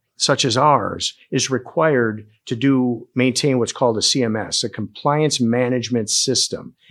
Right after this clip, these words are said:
And within, within that, you're covering even the training, and you're looking at your procedures, and you're matching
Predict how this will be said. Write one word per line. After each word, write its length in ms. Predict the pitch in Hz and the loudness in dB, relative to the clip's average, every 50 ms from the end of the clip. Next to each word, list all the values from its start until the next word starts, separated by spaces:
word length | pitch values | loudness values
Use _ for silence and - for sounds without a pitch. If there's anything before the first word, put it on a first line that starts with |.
| - - | -14 -10
And 100 | 110 104 | -6 -6
within, 400 | 107 107 104 104 - 131 131 117 | -4 -4 -6 -6 -6 -6 -6 -6
within 360 | - 107 113 160 214 233 214 | -6 -2 2 4 4 4 4
that, 300 | 135 101 95 98 98 - _ _ _ _ _ _ _ - | 2 0 -4 -8 -12 -14 _ _ _ _ _ _ _ 0
you're 180 | - 135 127 | 2 2 2
covering 640 | 120 - - - 185 175 170 165 139 127 117 113 120 | 2 0 0 2 2 4 6 6 4 4 2 -2 -4
even 280 | - 147 135 143 131 | -4 -2 -2 0 0
the 100 | 113 104 | -2 -2
training, 580 | - - - 151 151 147 135 120 - - - - _ _ _ _ _ _ _ _ - | -4 -2 -2 0 0 2 0 -2 -2 -8 -18 -20 _ _ _ _ _ _ _ _ -4
and 140 | 127 127 | -2 0
you're 100 | 123 120 | 0 2
looking 300 | 123 151 170 165 185 170 | 2 2 2 2 4 4
at 140 | 160 151 - | 4 2 2
your 80 | 143 131 | 0 -4
procedures, 640 | - 123 113 - - 185 170 139 113 98 98 98 | -2 -2 -2 0 0 0 0 0 -2 -4 -4 -4
and 120 | 101 107 120 | -4 -2 0
you're 120 | 135 143 | 2 2
matching 640 | 147 143 151 160 165 156 - 120 107 101 98 98 | 4 4 2 2 2 0 0 -2 -2 -2 -6 -10